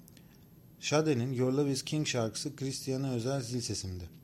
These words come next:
"Merhaba." diye mırıldandım. "Merhaba." dedi. "Botla döneceğim, kızma." Kısa bir şaşkınlık iç çekişi duydum. "Hmm,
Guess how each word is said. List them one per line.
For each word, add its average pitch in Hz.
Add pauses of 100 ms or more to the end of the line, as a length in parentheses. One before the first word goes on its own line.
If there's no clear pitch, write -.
(420)
"Merhaba." 123
diye 101
mırıldandım. 95 (140)
"Merhaba." 113
dedi. 92 (460)
"Botla 135
döneceğim, 95
kızma." 104 (800)
Kısa 165
bir 156
şaşkınlık 143
iç 127
çekişi 113
duydum. 95 (200)
"Hmm, 113